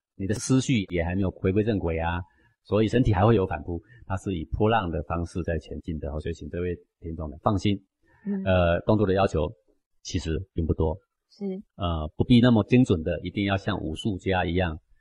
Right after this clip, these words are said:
Speaker 1: 如何的去要求全身那么多姿势啊，沉肩垂肘啊，松腰落胯啊，
Speaker 2: 那是。
Speaker 1: 啊，对，很多的这个要求哈。我们宁愿把它讲得简单一点，当然他们那些要求也都对了。
Speaker 2: 嗯。
Speaker 1: 啊，但是我宁愿把它讲得简单一点，让每一个人可以跟上脚步，这个是最好的方式了。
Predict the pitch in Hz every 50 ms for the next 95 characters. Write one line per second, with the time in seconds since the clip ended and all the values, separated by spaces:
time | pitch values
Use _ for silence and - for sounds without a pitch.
0 | _ _ _ _ 95 101 117 113 107 98 98 101 98 - 107 104 110 104 104 -
1 | - 90 90 - 90 87 - 98 98 98 101 92 90 - 92 95 95 - - 95
2 | 92 90 - - 92 78 76 - - 87 85 - - _ _ _ _ - - 90
3 | 90 - 95 95 101 - - 87 90 - 80 76 80 80 80 82 82 - 87 95
4 | 95 90 92 95 98 107 104 92 - - 117 110 101 95 92 87 87 87 87 87
5 | 87 - - 90 85 80 - - 85 80 82 85 - 98 95 - 92 90 - -
6 | _ _ - - 90 87 85 87 87 90 - - 82 76 76 76 78 76 - -
7 | - - _ _ _ - 90 95 113 131 156 131 120 135 147 139 113 98 - 95
8 | 90 98 107 110 - 90 82 80 87 - - 80 78 78 90 87 87 80 80 76
9 | 71 107 110 104 101 104 107 107 104 104 98 107 107 101 104 - - 90 80 76
10 | - 95 87 - - 80 76 73 73 - _ _ _ _ _ - - 92 87 82
11 | 82 87 - 110 120 117 95 92 90 92 110 117 110 90 85 87 98 - 90 80
12 | 82 85 - 78 78 80 90 87 90 85 87 78 80 90 87 85 78 78 82 80
13 | - 82 80 78 - 85 80 76 - 82 82 80 82 85 - - 76 - - 78
14 | 78 - 82 80 76 - 82 - 85 78 76 73 76 73 78 78 78 - 80 73
15 | 73